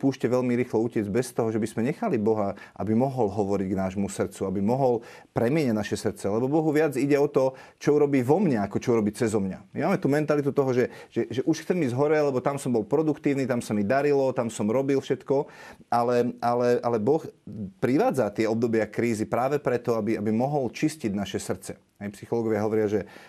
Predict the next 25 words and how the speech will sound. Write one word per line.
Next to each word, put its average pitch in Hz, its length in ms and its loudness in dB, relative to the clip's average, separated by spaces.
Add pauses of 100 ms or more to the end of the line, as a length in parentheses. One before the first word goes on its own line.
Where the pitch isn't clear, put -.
(120)
osemnásť, 135 640 0
tridsať, 127 480 -2
štyridsať 123 420 -2
a 104 60 -4
päťdesiatpäť 113 640 -2
sú 104 160 -6
také 104 320 -2 (240)
štyri - 320 -2
najväčšie 123 560 -2
krízy, 113 320 0
ktoré 107 240 -2
život, 107 320 -2
e, 107 40 -2 (520)
Boh, 113 240 0
e, 104 240 -2
ktoré, - 320 -4
ktoré 104 160 -2
človek 110 560 -2
v 92 80 -12
živote 110 400 -2
má. 110 160 0
Vždycky 113 320 -6
sa 110 80 -4
pýta 117 240 -2
iné 113 160 0